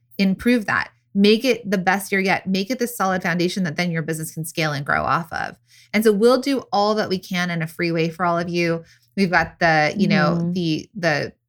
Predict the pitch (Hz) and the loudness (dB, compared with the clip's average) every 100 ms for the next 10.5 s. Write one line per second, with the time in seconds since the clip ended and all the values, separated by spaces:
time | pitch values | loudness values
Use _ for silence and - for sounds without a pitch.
0 | _ 175 190 180 - 175 156 147 156 156 | _ -4 -2 -2 -2 0 0 0 0 2
1 | 156 156 147 143 - - 143 - - 190 | 0 -2 -4 -8 -8 -4 -4 -6 -12 -16
2 | - - _ _ _ - 214 - 269 - | -20 -20 _ _ _ -2 0 2 -2 0
3 | 208 202 208 170 - 185 226 220 202 190 | -4 -2 -2 -2 -4 -2 0 0 0 -2
4 | 185 - - - 196 190 165 160 - 151 | -2 -8 -20 -4 0 2 2 0 -2 -6
5 | 160 269 254 240 214 214 202 196 - _ | -2 0 2 2 0 0 -2 -4 -10 _
6 | _ - 196 196 175 160 160 160 170 156 | _ -2 2 2 0 -2 -2 -4 -4 -6
7 | - 226 226 220 190 160 170 165 165 160 | -2 2 4 4 0 -2 -2 0 -2 -4
8 | 139 202 202 208 202 196 170 165 165 160 | -2 0 0 0 -2 -2 -2 -2 -4 -6
9 | 196 220 208 208 - 170 156 - 170 165 | -4 0 0 -2 -4 -6 -8 -8 -8 -6
10 | 127 139 233 226 214 | -8 -6 2 4 4